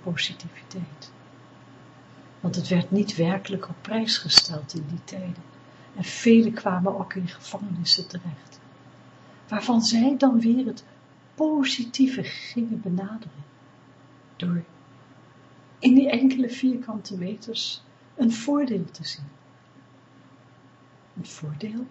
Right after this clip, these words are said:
dat zij meer op zichzelf teruggeworpen werden, en door, daardoor rustiger en zonder zorgen over het dagelijkse bestaan konden nadenken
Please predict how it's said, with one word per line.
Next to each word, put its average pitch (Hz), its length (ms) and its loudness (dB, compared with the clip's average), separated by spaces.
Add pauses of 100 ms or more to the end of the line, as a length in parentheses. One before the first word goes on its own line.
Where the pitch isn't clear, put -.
(1000)
dat - 200 -10
zij 160 160 -2
meer 202 380 2
op - 120 -8
zichzelf - 880 -4 (1600)
teruggeworpen 190 800 -4
werden, 175 380 -6 (1120)
en 175 140 -8
door, 170 260 -8 (220)
daardoor 180 440 -4 (160)
rustiger 233 520 -4 (760)
en 175 120 -6
zonder 180 400 0
zorgen 175 540 -4
over 185 260 -10
het 165 160 -8
dagelijkse - 680 -6
bestaan 208 580 -4 (1040)
konden 180 300 2
nadenken 185 640 -4